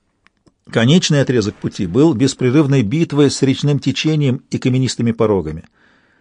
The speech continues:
В клубок Моалкина Сисарква попала недавно, и её многое удивляло. Обычно в клубок входило от двадцати до сорока змеев.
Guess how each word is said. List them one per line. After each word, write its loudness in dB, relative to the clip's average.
В -20
клубок 0
Моалкина 2
Сисарква -2
попала 0
недавно, -2
и -12
её -2
многое 0
удивляло. -4
Обычно 2
в -10
клубок 2
входило 0
от -2
двадцати -2
до 0
сорока 0
змеев. -8